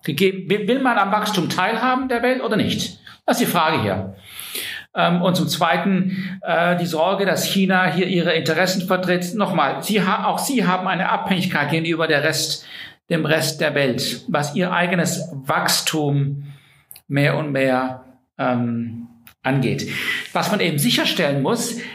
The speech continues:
ist, dass die Interessen gleich sind. Und mit dem Handel haben wir das mehr und mehr. Ja, wie ich schon gesagt habe, durch die hohe Vernetzung. Und wa-,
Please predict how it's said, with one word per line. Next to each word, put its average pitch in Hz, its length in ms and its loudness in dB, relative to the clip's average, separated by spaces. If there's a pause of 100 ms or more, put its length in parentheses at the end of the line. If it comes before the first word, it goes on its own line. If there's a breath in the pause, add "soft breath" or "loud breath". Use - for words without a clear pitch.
(140 loud breath)
ist, 180 160 2
dass 185 140 0
die 240 80 2
Interessen 185 580 2
gleich 123 320 0
sind. 123 240 0
Und 147 120 0
mit 143 120 2
dem 131 160 0
Handel 165 360 0
haben 220 220 2
wir 214 80 2
das 135 240 0
mehr 135 220 0
und 117 100 -2
mehr. 101 320 0 (260)
Ja, 151 220 0
wie 196 40 0
ich 180 100 0
schon 170 160 2
gesagt 165 320 0
habe, 117 160 0
durch 139 160 0
die 147 100 0
hohe 147 220 0
Vernetzung. 135 580 0 (540 loud breath)
Und 185 200 0
wa-, 190 140 2